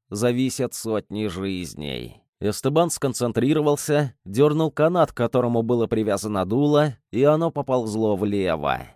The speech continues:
Подставил клин под казенник. Угол стрельбы изменился на несколько градусов. Глаза Эстебана прищурились в узкие щелки.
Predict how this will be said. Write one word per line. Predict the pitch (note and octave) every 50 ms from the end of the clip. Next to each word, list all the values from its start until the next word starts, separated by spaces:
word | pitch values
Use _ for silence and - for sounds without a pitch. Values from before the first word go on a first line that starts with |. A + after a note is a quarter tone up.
| _ _ -
Подставил | - A2+ - - - D#3+ F3 F#3+ G3+ F#3+
клин | - D3 C#3+ D3 D3
под | - D#3+ D#3 -
казенник. | E3 E3 D3+ C3 A#2+ B2+ B2 A#2 G#2+ G2+ F2+ E2 D2 B1+ - - - - _ _
Угол | - G2+ B2 D3 D#3+ E3+ F3 D3+
стрельбы | - - D#3 D3+ D3+ C#3+ C#3+ D3+ D3+ D3+
изменился | C3+ A#2 C#3+ C3+ B2 A#2+ B2 B2+ A#2 - D3+ C#3+
на | D3 D3
несколько | C#3 B2 A2 - - - A2 - A#2 A#2
градусов. | A#2+ A#2 A#2+ A2+ G2+ F#2 D#2+ D2 C2+ - - - D2+ - - - - _ _ _ _ _ _ _ -
Глаза | - E2+ G2 A2 A#2 B2+ A#2 B2+ D3 D3
Эстебана | D3 - - C#3+ C3+ C#3 C#3 C#3+ C#3
прищурились | - C3+ B2+ C3 - - C3+ C#3+ D3 C#3 C#3+ C#3 C3+ B2+ -
в | B2+ A#2+
узкие | B2 B2 A#2 - - A#2+ A#2 A2 F#2+
щелки. | - - - A2 A#2 G#2+ F#2+ F2+ D#2+ - - D2 B1+ A#1+ A1+ A#1